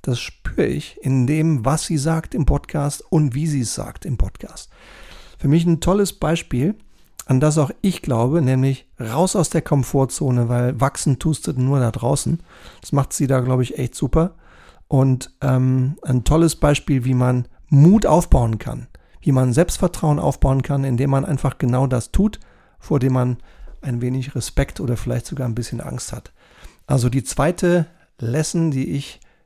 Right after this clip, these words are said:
ähm, von Franzi gerne mitnehme, an die ich mich wieder erinnert fühle, ist Mut zum Raus. Raus aus der Komfortzone. Und drittens, Transformation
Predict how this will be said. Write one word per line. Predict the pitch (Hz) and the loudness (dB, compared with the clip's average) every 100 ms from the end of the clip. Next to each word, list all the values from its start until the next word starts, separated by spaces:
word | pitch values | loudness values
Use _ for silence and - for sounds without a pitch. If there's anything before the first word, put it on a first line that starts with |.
| - | -12
ähm, | 127 131 127 127 123 - - _ _ | -4 -2 0 0 -2 -6 -20 _ _
von | - - 127 123 123 - | -10 -4 -2 -2 -4 -8
Franzi | - 139 143 147 147 | -10 -4 -4 -2 -4
gerne | 139 135 | -2 0
mitnehme, | 135 160 - 165 160 147 | -2 -2 -2 -2 0 0
an | 127 | 0
die | 131 | -2
ich | 123 | -2
mich | 127 135 | -4 -2
wieder | 131 | -4
erinnert | - 117 147 175 165 | -4 -4 -2 -2 -4
fühle, | - 156 143 | -2 0 2
ist | 151 143 - - _ _ _ | 0 -2 -6 -14 _ _ _
Mut | 139 139 196 214 - | 4 6 6 4 -4
zum | - 147 131 | 0 2 4
Raus. | 113 135 113 - - _ _ _ - | 2 2 0 -6 -14 _ _ _ -4
Raus | 110 131 156 - | 0 2 2 0
aus | 143 | -4
der | - 127 | -2 -2
Komfortzone. | - 120 - 120 - - - - - _ _ _ _ _ _ - | -2 -4 -4 -6 -6 -8 -8 -12 -20 _ _ _ _ _ _ -6
Und | 175 | -2
drittens, | 127 185 214 226 - - _ _ _ _ _ _ | 2 2 2 0 -2 -10 _ _ _ _ _ _
Transformation | - 143 165 - 170 143 135 - 180 175 143 220 | -4 0 2 2 0 0 -2 -2 0 2 2 -2